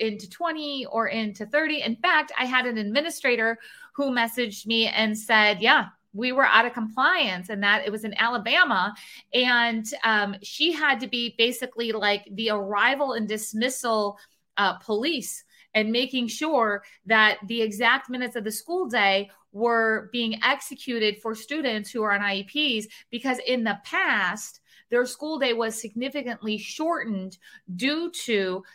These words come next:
the arrival and dismissal of the buses. So it's just something that we need to pay attention to. It's details like this.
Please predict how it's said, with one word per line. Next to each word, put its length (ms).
the 120
arrival 480
and 100
dismissal 440
of 140
the 80
buses. 540
So 180
it's 240
just 160
something 280
that 100
we 80
need 160
to 80
pay 240
attention 480
to. 200
It's 200
details 580
like 280
this. 420